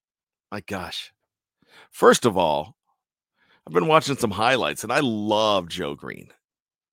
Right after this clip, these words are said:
Great, one of the, arguably one of the greatest Steelers of all time. Joe Green did some, my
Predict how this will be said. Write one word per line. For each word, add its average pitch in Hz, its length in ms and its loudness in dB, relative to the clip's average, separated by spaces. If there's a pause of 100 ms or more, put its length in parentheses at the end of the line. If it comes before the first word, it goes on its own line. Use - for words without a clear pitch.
(180)
Great, 127 280 -2
one 131 160 -4
of 117 80 -4
the, 104 100 -8 (560)
arguably 127 460 4
one 101 80 -6
of 101 60 -6
the 98 80 -8
greatest 85 280 -8
Steelers 87 220 -12
of 107 80 -18
all 113 120 -12
time. 190 300 -14 (1800)
Joe 170 240 6
Green 247 260 4
did 226 180 4
some, 196 440 -6 (280)
my 139 140 -8